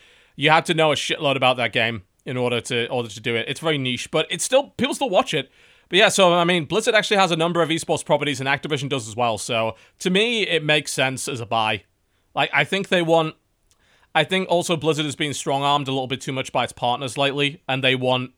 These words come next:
the ability to do it themselves, to basically turn around and say, "Oh, you want this amount of money? Fuck you. You know, we can make it ourselves now."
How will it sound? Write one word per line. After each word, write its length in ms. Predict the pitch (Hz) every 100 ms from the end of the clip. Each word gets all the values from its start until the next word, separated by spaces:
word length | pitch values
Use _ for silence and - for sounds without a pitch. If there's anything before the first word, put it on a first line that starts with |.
| -
the 160 | 139
ability 320 | 131 131 127
to 100 | 123
do 140 | 123 127
it 80 | 127
themselves, 580 | 120 - 117 135 135 -
to 100 | -
basically 380 | 123 135 147 135
turn 240 | - 139
around 180 | 131 123
and 100 | 120
say, 360 | - 135 123 120 - - -
"Oh, 220 | 202 180
you 160 | 131 160
want 220 | 190 175
this 180 | 156 -
amount 220 | 180 185
of 60 | 185
money? 200 | 190 190
Fuck 320 | - 143 -
you. 180 | 110 90 _ _ _ _ _ -
You 80 | 143
know, 140 | 131
we 220 | 131 156
can 160 | 185 170
make 220 | 156 147
it 80 | 151
ourselves 480 | 135 - 143 131 -
now." 220 | 104 87